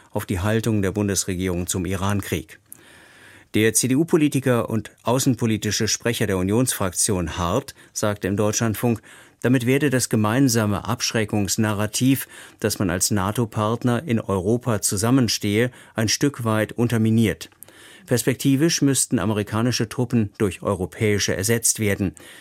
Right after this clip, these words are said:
Er glaube jedoch, dass die Entscheidung von U-S-Präsident Trump innenpolitisch motiviert sei.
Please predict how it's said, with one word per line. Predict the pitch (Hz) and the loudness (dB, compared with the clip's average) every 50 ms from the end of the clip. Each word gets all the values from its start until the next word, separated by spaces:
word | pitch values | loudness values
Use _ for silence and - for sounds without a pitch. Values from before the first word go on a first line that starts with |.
| - - | -20 -4
Er | - 110 101 | -2 -2 0
glaube | - 113 113 110 117 113 123 | 0 2 2 2 2 2 2
jedoch, | 117 117 107 120 117 110 - - _ - | 2 2 2 2 0 0 -4 -10 _ -8
dass | - 110 95 - | -4 -4 -2 0
die | - 95 | 0 -2
Entscheidung | 90 92 - - 113 123 120 120 104 | 0 0 -2 0 0 0 0 0 -2
von | - - 104 92 - | 0 -2 -2 -2 -2
U-S-Präsident | - 107 101 95 - - 110 104 - 101 90 95 90 90 - | 0 0 0 0 0 -2 -2 -2 -2 -2 -2 -2 -2 -2 -2
Trump | - 120 110 107 107 - - - - _ _ _ | -2 0 0 0 -2 -4 -8 -16 -20 _ _ _
innenpolitisch | - 151 147 139 113 98 - - 98 85 82 80 - 90 - - | 2 2 4 4 2 0 0 -2 -2 -2 -2 -4 -4 -6 -4 -4
motiviert | 104 92 - 101 90 85 92 95 90 | -6 -4 -4 -4 -4 -2 -2 -2 0
sei. | - - 101 90 85 80 | 0 0 0 -2 -2 -4